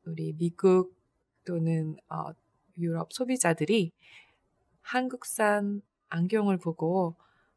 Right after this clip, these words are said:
"와우, 나는 이런 제품을 전혀 보지 못했어. 이런 사업을 열어줘서 정말 고마워." 라는 코멘트를 듣기 위해, 더 많은 소비자들을 만나기 위해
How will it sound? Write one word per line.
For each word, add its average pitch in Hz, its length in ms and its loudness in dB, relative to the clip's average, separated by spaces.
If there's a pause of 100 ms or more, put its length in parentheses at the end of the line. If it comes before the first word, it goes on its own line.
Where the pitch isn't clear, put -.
(160)
"와우, 185 440 -4 (580)
나는 214 320 0
이런 220 300 4
제품을 202 920 4 (1000)
전혀 226 340 2
보지 190 320 -2
못했어. 165 720 -4 (380)
이런 214 200 2
사업을 190 840 4 (580)
열어줘서 175 680 -4
정말 202 560 2 (160)
고마워." 180 540 6 (1400)
라는 202 760 6 (140)
코멘트를 185 520 -4
듣기 - 380 -10
위해, 160 380 -4 (600)
더 185 180 2
많은 196 280 8
소비자들을 185 580 -4
만나기 170 480 -2
위해 208 360 -2